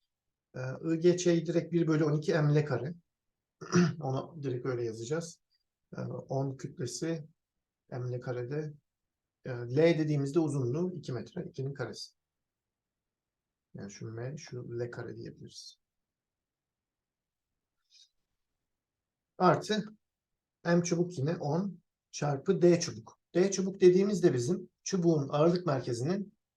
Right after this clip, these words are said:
eylemsizlik momentine alacağımız şu ağır-,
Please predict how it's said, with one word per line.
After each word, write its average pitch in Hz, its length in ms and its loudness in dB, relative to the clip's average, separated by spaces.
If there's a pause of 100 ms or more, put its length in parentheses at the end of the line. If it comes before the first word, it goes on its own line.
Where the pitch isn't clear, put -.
(140)
eylemsizlik 170 540 0
momentine 156 400 2
alacağımız 139 760 -4
şu - 260 -4
ağır-, 139 420 -2